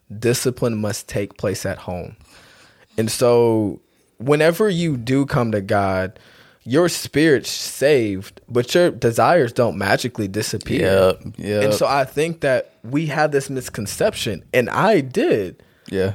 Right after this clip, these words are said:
Speaker 1: coming to God that, "Oh, snap, I'm saved. Now no temptation will try to,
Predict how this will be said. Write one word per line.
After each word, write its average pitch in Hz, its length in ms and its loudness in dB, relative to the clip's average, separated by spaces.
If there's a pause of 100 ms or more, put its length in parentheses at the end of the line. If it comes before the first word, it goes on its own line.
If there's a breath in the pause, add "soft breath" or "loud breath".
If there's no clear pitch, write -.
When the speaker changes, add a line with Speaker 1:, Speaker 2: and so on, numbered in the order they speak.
Speaker 1:
coming 175 360 0
to 233 260 -4
God 131 440 2
that, - 220 -2
"Oh, 160 160 4
snap, 170 640 -2
I'm 131 180 -4
saved. 151 680 -2
Now 151 520 2
no 139 220 0
temptation 131 800 -4 (460 soft breath)
will 120 160 0
try 135 360 2
to, 117 500 -6